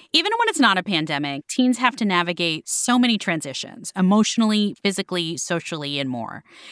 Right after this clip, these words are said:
And so it may be no surprise that teenagers have seen rates of depression and anxiety rise during covid nineteen. Now, as we embark on a new school year, for some teenagers, the first in-person since early twenty twenty,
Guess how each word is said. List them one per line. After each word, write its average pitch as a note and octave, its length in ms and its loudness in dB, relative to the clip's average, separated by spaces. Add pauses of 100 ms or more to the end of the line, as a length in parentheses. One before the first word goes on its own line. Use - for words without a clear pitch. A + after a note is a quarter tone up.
(160)
And C#4 140 4
so D4 320 2
it C4 100 2
may D4+ 180 6
be D#4 140 2
no A3 240 4
surprise D3 640 -4
that E3 140 -6
teenagers A3+ 560 0
have G3+ 120 -8
seen F#3 260 -4
rates F3+ 260 -4
of F3 100 -6
depression G3 640 -4
and E3+ 160 -6
anxiety D3+ 640 -2 (120)
rise E3+ 300 2
during C#3+ 200 -8
covid C#3+ 260 -6
nineteen. - 680 -10 (400)
Now, C4 520 6
as A#3 140 2
we A3 140 2
embark G3+ 320 4
on A3 120 2
a A#3 40 4
new A3 160 4
school F3 300 -4
year, D3+ 340 -4
for - 160 -2
some G3+ 340 2
teenagers, F3 600 0
the G3+ 100 2
first G3+ 400 -2
in-person A3+ 760 2
since F#3+ 200 -4
early G3 280 -2
twenty E3+ 320 -4
twenty, E3 480 -6